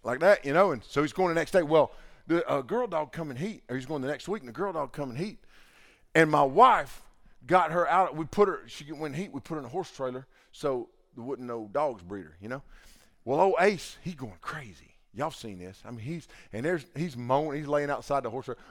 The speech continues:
Ooh, ooh, he's, like, whimpering. <laughs> What a pathetic, that's a, that's a, that's a lesson right there. That's a, uh, like, you know,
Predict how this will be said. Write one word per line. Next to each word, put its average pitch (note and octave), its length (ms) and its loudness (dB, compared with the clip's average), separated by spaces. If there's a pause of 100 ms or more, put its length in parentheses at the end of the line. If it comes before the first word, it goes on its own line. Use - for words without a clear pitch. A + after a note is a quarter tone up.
(100)
Ooh, A4+ 1000 -2 (200)
ooh, A#4 240 8
he's, A3 120 -2
like, D#3 340 2
whimpering. F3+ 520 4
<laughs> D3 280 0
What F#3 140 -2
a - 20 -2
pathetic, D3 520 0 (160)
that's F#3+ 240 12
a, C3 100 2 (180)
that's E3+ 260 8
a, C#3+ 220 -2
that's E3 180 2
a D#3 40 4
lesson C#3+ 480 8
right C#3 140 2
there. C#3 140 2
That's D3+ 220 4
a, C#3+ 60 0
uh, A#2 240 0 (240)
like, C#3+ 160 10 (300)
you F3 100 8
know, E3 180 10